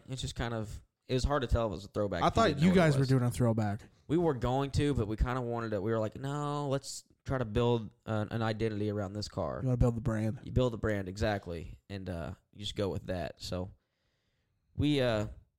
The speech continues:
Speaker 1: we went with the normal Habana Brisa car.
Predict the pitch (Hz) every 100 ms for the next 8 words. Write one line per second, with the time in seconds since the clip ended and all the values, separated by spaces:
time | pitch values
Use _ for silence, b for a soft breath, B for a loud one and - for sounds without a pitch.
0 | _ _ _ _ _ _ 110 120 110 110
1 | 107 101 104 113 107 104 101 101 101 -
2 | - 101 107